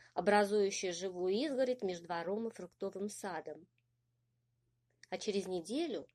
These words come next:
забросит в окна господского дома отягощенные кистями ветви венгерская сирень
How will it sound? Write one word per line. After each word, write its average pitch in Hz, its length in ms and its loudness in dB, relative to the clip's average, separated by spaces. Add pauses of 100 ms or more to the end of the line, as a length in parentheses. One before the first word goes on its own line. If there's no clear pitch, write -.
(640)
забросит 233 560 2
в 208 80 2
окна 262 240 4
господского 214 680 -2
дома 226 480 0 (1040)
отягощенные 262 840 6
кистями 269 500 4
ветви 240 460 0
венгерская 233 680 0
сирень 180 500 -6